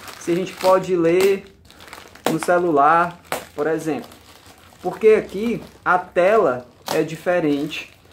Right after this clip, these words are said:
a tela é mais agradável aos olhos, certo? É, o que mais? A bateria dura bastante. É um aparelho dedicado mesmo para a leitura, né?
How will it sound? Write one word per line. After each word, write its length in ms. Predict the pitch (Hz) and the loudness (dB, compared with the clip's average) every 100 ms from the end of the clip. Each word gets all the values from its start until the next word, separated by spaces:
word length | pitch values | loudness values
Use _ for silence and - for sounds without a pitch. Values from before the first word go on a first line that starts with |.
| - - - | -20 -20 -4
a 140 | 147 | 0
tela 380 | 156 175 196 202 | 0 2 4 2
é 140 | - 170 | 2 0
mais 340 | 170 180 196 | 2 0 0
agradável 920 | 196 185 185 131 131 147 175 220 247 - - - - | 0 2 2 4 4 4 2 -2 -4 -12 -20 -16 -2
aos 320 | 151 151 127 | 0 0 -2
olhos, 540 | 135 147 196 214 214 - - - - | -2 -2 -2 -6 -10 -18 -20 -20 -14
certo? 480 | - 147 175 - - - - - - - | -4 -2 -2 -6 -20 -20 -20 -18 -18 -6
É, 480 | 151 156 160 165 165 | 0 2 4 4 2
o 40 | 156 | 0
que 120 | - | 0
mais? 400 | 190 180 147 - | 2 2 2 0
A 60 | |
bateria 580 | 170 190 220 208 185 202 | 2 2 2 0 0 -2
dura 220 | 160 160 | 0 0
bastante. 800 | 151 160 170 - 165 160 160 - - - - - - | 2 0 0 -4 -2 -2 -2 -8 -16 -20 -16 -6 0
É 100 | 233 | 2
um 100 | 269 | 2
aparelho 640 | 262 208 180 202 220 147 | 2 4 6 8 6 6
dedicado 920 | 131 151 226 247 240 - 208 254 208 | 0 4 4 2 -6 0 2 4 2
mesmo 460 | 175 190 226 156 131 - - - - - - - | 0 4 4 4 0 -6 -14 -20 -20 -20 -8 0
para 440 | 175 180 208 262 - - - | 4 6 4 0 -4 -10 0
a 120 | 214 | 4
leitura, 640 | 240 311 302 285 269 196 | 6 4 0 -2 0 2
né? 220 | 165 214 | 2 -2